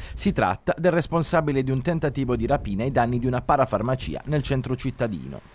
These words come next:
In base alla ricostruzione fatta dai poliziotti, il giovane, impugnando un grosso coltello da cucina, è entrato nell'esercizio commerciale minacciando e pretendendo dal titolare la consegna del denaro contenuto nel registratore di cassa.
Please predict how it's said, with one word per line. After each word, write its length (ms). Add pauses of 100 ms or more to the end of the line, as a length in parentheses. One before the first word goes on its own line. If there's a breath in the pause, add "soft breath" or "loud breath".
(380 loud breath)
In 80
base 200
alla 100
ricostruzione 800
fatta 240
dai 140
poliziotti, 680
il 140
giovane, 340
impugnando 640
un 100
grosso 360
coltello 520
da 140
cucina, 440 (280 loud breath)
è 60
entrato 480
nell'esercizio 680
commerciale 680
minacciando 720
e 80
pretendendo 520
dal 240
titolare 540
la 100
consegna 440
del 180
denaro 420 (220 loud breath)
contenuto 560
nel 140
registratore 600
di 140
cassa. 480